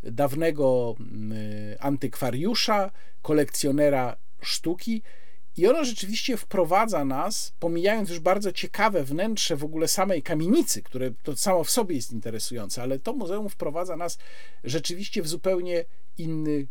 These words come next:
świat. To jest taki ciekawy kontrast, bo tutaj mamy średniowieczne jeszcze w swoich korzeniach polskie miasto,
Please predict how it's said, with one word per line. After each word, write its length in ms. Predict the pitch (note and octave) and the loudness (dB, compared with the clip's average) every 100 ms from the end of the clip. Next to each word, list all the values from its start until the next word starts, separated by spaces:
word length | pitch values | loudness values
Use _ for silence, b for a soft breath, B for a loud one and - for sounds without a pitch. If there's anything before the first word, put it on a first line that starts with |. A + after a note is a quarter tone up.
| - | -4
świat. 460 | - - D#3 A2+ | -2 2 2 0
To 80 | - | -4
jest 160 | B2+ - | -4 -4
taki 220 | C#3+ D3 | -4 -4
ciekawy 420 | - - F3+ D#3+ | -4 0 0 0
kontrast, 680 | - - G#3+ G3 A2+ G#2 A2 | -2 0 0 0 -2 -2 -4
bo 120 | G#2+ | -4
tutaj 320 | A2 E3 C#3 | -4 -2 -2
mamy 240 | C3 D#3 D3 | 0 -2 -2
średniowieczne 880 | - D#3 D3 D3+ C#3 G3+ G3 - C3 | 0 0 2 0 2 2 0 -2 0
jeszcze 400 | C#3 D#3 - C3 | 0 0 -2 -2
w 100 | - | -2
swoich 360 | - D#3 C3+ | -2 0 0
korzeniach 520 | - D3 D3 F#3 D#3+ - | 0 0 2 0 -2 -2
polskie 420 | D#3 D#3 - B2 | -4 -4 -4 -2
miasto, 520 | C3+ C3+ - - G3 | 0 0 -2 -2 -2